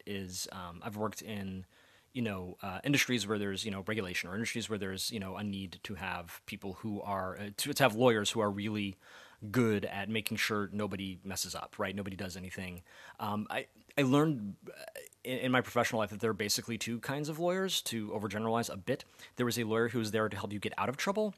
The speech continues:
and then there was a lawyer who was there to keep you from ever getting into trouble, right? And those are two just completely different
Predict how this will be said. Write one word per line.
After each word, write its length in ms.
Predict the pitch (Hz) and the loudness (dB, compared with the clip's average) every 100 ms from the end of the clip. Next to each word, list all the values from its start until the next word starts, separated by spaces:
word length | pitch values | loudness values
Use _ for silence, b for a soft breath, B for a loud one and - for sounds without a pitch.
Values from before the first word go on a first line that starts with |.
| B - | B 0
and 100 | 127 | 4
then 80 | 131 | 6
there 80 | |
was 120 | 123 110 | 4 4
a 60 | |
lawyer 220 | 113 113 | 4 4
who 100 | 104 | 2
was 160 | 107 95 | -2 -2
there 260 | 107 104 101 | 0 0 -2
to 200 | - 98 | -6 -6
keep 220 | - 107 | -6 -4
you 80 | 117 | -4
from 140 | 110 87 | -4 -6
ever 160 | 101 | -6
getting 280 | 87 104 92 | -4 -4 -6
into 180 | 90 85 | -8 -10
trouble, 340 | - - 82 | -10 -10 -10
right? 200 | 87 90 | -8 -6
And 120 | 92 113 | -2 -2
those 100 | 117 | 0
are 40 | |
two 160 | - 185 | -2 0
just 160 | 151 | 0
completely 460 | - - 131 139 127 | -2 -6 -4 -2 -2
different 500 | 113 - 110 107 | -2 -2 -2 -2